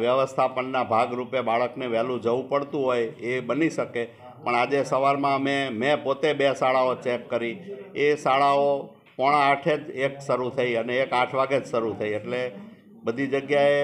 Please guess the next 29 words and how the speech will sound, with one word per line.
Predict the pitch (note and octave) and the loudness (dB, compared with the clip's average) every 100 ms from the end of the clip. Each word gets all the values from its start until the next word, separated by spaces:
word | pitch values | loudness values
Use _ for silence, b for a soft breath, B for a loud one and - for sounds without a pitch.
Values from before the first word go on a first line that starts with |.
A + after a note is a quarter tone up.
| C#3 | 0
શાળાઓને | B2+ C3 C3+ C3+ C3 | 0 2 2 2 0
મ-, | A#2+ - G#2+ - - C#3+ | -4 -8 -12 -14 -2 0
એમ | D#3 | 2
છતાંય | D#3 - E3+ D#3 | 0 0 2 2
જો | D#3 | 4
આ | D3+ D3 | 4 4
પાલન | C#3 D3 D#3 D#3 | 2 4 2 2
નહીં | D#3 D#3+ | 0 2
કરતી | D#3+ D#3+ | -2 0
હોય | D#3 D#3+ | 0 2
તો | C3 | 2
હજુ | A#2+ D#3 D3+ C3 | 2 2 2 2
જે | D3 C#3+ | 2 2
શાળાઓને | D3 D3 D3 D3 C#3 | 2 2 2 0 -2
મોડો | A#2+ C3+ D3 | 0 2 2
સમય | C#3+ C#3+ C#3+ C#3 | 0 -2 -2 -2
કરવો | C3+ C3+ C3+ | -4 -4 0
હોય, | C3+ C3+ C3+ C3+ D3 | 0 0 -2 -12 -8
આપના | - B2+ D3+ C#3 | -4 -2 2 2
માધ્યમથી | C3+ C3 D3 D3 D#3 | 2 2 2 2 -2
હું | C#3+ B2+ | -4 0
કહેવા | C3+ C#3 | 2 2
માગું | C3 C3 B2+ B2 | 2 0 -2 -6
છું | C3 A#2+ | -6 -6
કે | B2+ A2+ | -4 0
બાળકોની | A2+ C#3 C#3 D#3 D#3 D3+ | 2 0 0 -2 0 -2
સલામતીના | D3 C#3 C#3+ C#3 C#3 C#3+ C#3+ C3 | 0 2 2 0 -4 -2 0 0
હિતમાં | C3+ C3+ C3 B2+ B2 B B B | -2 -6 -6 -6 -6 B B B
શાળા | - A#2+ C3 C#3 | -2 2 4 2